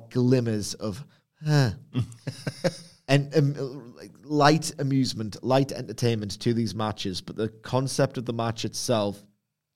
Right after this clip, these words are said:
Speaker 1: they can't afford to take too many more poundings in this company. They can't. And this match, ris-, even the best version of this match, is gonna piss off too many people.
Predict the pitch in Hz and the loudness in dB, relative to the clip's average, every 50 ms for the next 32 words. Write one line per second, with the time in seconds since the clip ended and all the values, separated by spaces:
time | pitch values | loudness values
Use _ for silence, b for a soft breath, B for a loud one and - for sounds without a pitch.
0 | _ _ _ _ _ _ - - - 123 120 120 117 - 120 123 123 - - - | _ _ _ _ _ _ -20 -12 -2 0 0 0 2 0 0 -2 -2 -4 -8 -6
1 | - 113 117 123 - 117 - - 110 104 92 - - - 117 110 107 107 104 104 | -2 -2 -2 -2 -4 -6 -6 -4 -4 -4 -4 -6 -4 -4 -4 -2 -2 -6 -8 -8
2 | 101 95 101 - - 107 110 110 107 110 107 101 90 98 95 92 - - - 101 | -8 -8 -8 -8 -8 -8 -6 -6 -6 -6 -8 -8 -12 -14 -14 -16 -18 -12 -12 -10
3 | 95 95 - 85 87 85 b b b b b b b _ 110 104 101 - - - | -10 -10 -12 -12 -12 -12 b b b b b b b _ -2 -2 -2 -2 -10 -4
4 | - 107 110 113 117 113 B B B B _ 104 104 113 113 - - - 113 107 | -2 -2 0 0 -2 -6 B B B B _ -20 -10 -6 -6 -6 -4 -4 -4 -4
5 | 104 - - - - - 107 107 104 110 117 127 131 135 - - - - 180 175 | -4 -4 -8 -10 -12 -14 -14 -14 -12 0 4 4 4 4 4 -2 -2 2 2 2
6 | 175 196 185 139 - 139 - - 147 143 135 - - 123 139 135 123 123 120 120 | 2 2 -2 -4 -6 -10 0 2 2 2 2 -2 -4 -2 0 0 0 0 -2 -6
7 | 113 92 98 92 - - 98 95 90 85 - B B B B B - - - 117 | -8 -8 -8 -10 -8 -8 -6 -6 -6 -8 -12 B B B B B -16 -4 -2 -2
8 | 107 98 - 110 110 107 - - 110 104 - - - 107 101 98 95 95 87 - | 0 0 0 -2 0 0 0 -2 -2 -4 -4 -4 -4 -4 -4 -2 -6 -6 -8 -8
9 | - 90 - - 92 92 | -12 -12 -10 -12 -14 -14